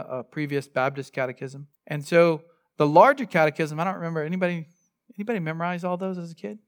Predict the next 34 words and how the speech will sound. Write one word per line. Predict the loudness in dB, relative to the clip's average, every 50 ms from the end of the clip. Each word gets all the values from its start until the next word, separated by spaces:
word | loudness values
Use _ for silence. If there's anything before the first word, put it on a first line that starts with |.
| _ _ _
How | -2 0
many | 0 0
questions | 0 2 2 2 2 0 -8 -12 -10 -8
in | -6
the | -6 -4
larger | -2 -2 -2 -2 -4 -6 -10
catechism? | -10 -10 -12 -10 -12 -14 -16 -16 _ _ _ _ _ _ _ _ _
It's | -14 -14
like | -14 -12
three | -10 -10 -8 -6
hundred. | -6 -8 -8 -8 -12 -14 -14 _ _ _ _ _ _ _ _ _ _ _ _ _
Well, | 6 6 8 8 6 2 -2 -12 _ _ _
if | -18 -12 -12
you | -8 0
got | 4 4 4 4 0 -4
one | -4 -4 -2 -2 -2
that | -4 -4 -4 -6
big, | -8 -8 -6 -6 -8 -10 -14 _ _
that's | -2 -2 -2 -2
for | -6 -6 -6
the | -4 -4
older | -4 -4 -4 -6 -8
kids. | -8 -10 -10 -10 -10 -2
You | 2
gotta | 2 2 2
have | 0 -2 -6
something | -6 -8 -10 -8 -10 -14 -14 -10
for | -10 -10 -10 -10 -14 -18 -20 _
<laughs> | _ _ _ _ _
normal | 2 4 4 4 2 0 0
people. | -2 -8 -8 -8 -8 -10 -10 -12 _ _
The | -12 -10
shorter | -8 0 6 6 6 6 4
catechism | 2 2 0 0 0 0 -4 -4 -8 -8 -8 -10 -12 -12 -14 -18